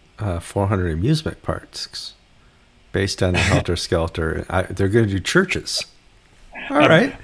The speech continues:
Speaker 2: well, of course, what, what they're, what, what they're talking about i-, is actually something quite sensible. They, they, they plan to, to plant. I mean, I think I would do this. Uh, I know, I, I, I know the person who's been appointed to this work, and I think it's quite sensible. They're gonna plan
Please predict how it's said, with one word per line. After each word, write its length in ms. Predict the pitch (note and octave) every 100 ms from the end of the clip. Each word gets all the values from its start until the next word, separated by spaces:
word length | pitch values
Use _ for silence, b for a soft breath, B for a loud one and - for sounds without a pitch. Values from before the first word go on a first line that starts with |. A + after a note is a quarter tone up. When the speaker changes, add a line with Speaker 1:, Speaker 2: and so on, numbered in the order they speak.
| - D3
Speaker 2:
well, 120 | D3+
of 580 | - - - - - -
course, 220 | F#3 -
what, 260 | F#3 F#3 D#3
what 160 | E3+ D#3+
they're, 180 | C#3 - -
what, 160 | D#3+ - - F#3 - - - G#4
what 220 | G3 F#3
they're 100 | F3
talking 400 | E3 G3 G3+ B2
about 320 | G2 F2+ G2 -
i-, 60 | -
is 280 | E3+ - A2+
actually 220 | - A#2+
something 240 | G#2 A#2
quite 240 | - B2 B2
sensible. 540 | G#3 - A2+ F#2 - B B B
They, 100 | D3+
they, 160 | C#3+ C#3+
they 280 | - - C#3
plan 380 | C#3 B2+ B2 B2+
to, 120 | C3+ - - -
to 100 | -
plant. 580 | B2 - A2+ G2+ B2+ - -
I 80 | C3
mean, 140 | D3+ E3
I 100 | F3
think 140 | F#3
I 120 | A#3+
would 180 | F#3+ C3
do 140 | A#2+
this. 240 | F#2 F#2 -
Uh, 180 | A2+ - B B -
I 200 | - C3+
know, 340 | D3+ D#3 D#3
I, 280 | B2 B2 B2 G#3
I, 500 | A#2 A2+ A#2 - A2+
I 60 |
know 180 | A2+ F#3
the 80 | F#3
person 340 | - A2 -
who's 180 | A2 G#2+
been 200 | G#2 G#2+
appointed 420 | G#2+ - A2 G2+
to 80 | G2
this 240 | G#2 G2+ - B B B
work, 200 | A#2 C3
and 80 | F3
I 40 | F3
think 100 | G3+
it's 80 |
quite 240 | - C3 -
sensible. 500 | A#2+ G#2+ C3 E3+ E3+
They're 140 | D3+
gonna 200 | D3 C#3+
plan 560 | C3+ - C3 C3 C3